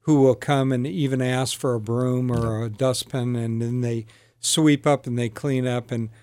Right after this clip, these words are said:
Speaker 1: unfortunately, like Michael on it, he rode over with me today, like we were talking about. The problem is that it, that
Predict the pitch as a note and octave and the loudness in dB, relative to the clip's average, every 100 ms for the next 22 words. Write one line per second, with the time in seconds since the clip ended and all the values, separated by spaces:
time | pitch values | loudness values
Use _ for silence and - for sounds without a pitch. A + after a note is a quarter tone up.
0 | _ - D#3 D#3+ - D#3 D3+ D3 C3 B2+ | _ 0 2 2 4 4 4 0 0 2
1 | B2 B2 A#2 B2+ C3 C#3 B2+ A#2+ A#2+ C3+ | 2 0 0 0 0 0 -2 -2 -2 -4
2 | - D#3 C#3 C3+ B2+ C3+ C3 A#2+ A2+ G#2+ | -2 2 4 6 6 2 2 -4 -4 -6
3 | B2+ A2+ A2+ A2 G#2+ G#2+ - _ _ _ | -6 -6 -6 -4 -6 -6 -12 _ _ _
4 | _ - C3+ C3+ C#3+ C#3 C3 A2+ C3+ C#3 | _ 2 4 4 4 4 4 2 0 0
5 | - B2 A2+ G#2+ A2+ A#2 _ _ _ _ | 0 -2 -2 -2 -4 -6 _ _ _ _
6 | _ _ C#3+ A#2 - E3 E3+ D3 C#3 B2+ | _ _ -6 -4 2 4 4 2 2 2
7 | A#2+ - C3 A#2+ A#2+ B2+ - _ - A#2+ | 0 -4 -2 0 0 -4 -8 _ -6 -2
8 | A#2+ | -2